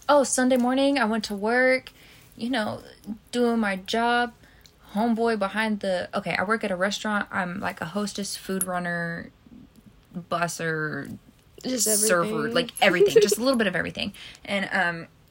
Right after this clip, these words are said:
Speaker 1: I was in the food window getting food to run to a table.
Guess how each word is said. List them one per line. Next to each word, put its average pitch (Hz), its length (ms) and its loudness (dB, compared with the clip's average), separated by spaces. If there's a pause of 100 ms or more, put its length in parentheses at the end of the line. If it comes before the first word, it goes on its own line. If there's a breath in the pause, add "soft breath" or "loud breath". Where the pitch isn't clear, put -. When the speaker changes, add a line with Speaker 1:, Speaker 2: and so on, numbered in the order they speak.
(160)
Speaker 1:
I 214 100 2
was 220 120 2
in 269 80 2
the 208 560 4
food 277 240 0
window 226 240 -2
getting 185 220 -6
food 196 180 -10
to 208 80 -8
run 196 80 -6
to 277 120 -6
a 285 40 -6
table. 254 380 -4